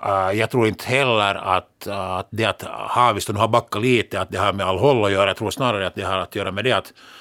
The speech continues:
att det där Sanna Marin nu är med i spel. Och, och, och om vi tänker på tidigare opinionsmätningar och presidentval, till exempel det föregående presidentvalet, så har, var ju sossarnas kandidat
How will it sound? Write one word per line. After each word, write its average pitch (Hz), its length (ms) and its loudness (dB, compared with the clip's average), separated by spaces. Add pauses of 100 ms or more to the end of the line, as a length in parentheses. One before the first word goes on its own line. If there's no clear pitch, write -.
(280)
att 98 260 -8
det 104 100 -8
där 98 260 0 (180)
Sanna 123 400 2
Marin 107 600 2
nu 95 200 -2
är 90 80 0
med 92 180 0
i 87 60 -2
spel. 107 320 2
Och, 92 120 0
och, 98 360 -2
och 98 240 -2
om 95 60 -4
vi 101 60 -4
tänker 104 240 -2
på 95 100 -4
tidigare 101 560 2 (800)
opinionsmätningar 104 1700 0
och 101 120 0
presidentval, 101 840 -2
till - 60 -14
exempel 101 240 -4
det 92 60 -2
föregående 98 480 2
presidentvalet, 98 1160 0
så 101 100 -4
har, 101 420 -6
var 104 180 -4
ju 98 100 0
sossarnas 104 360 0
kandidat 101 460 0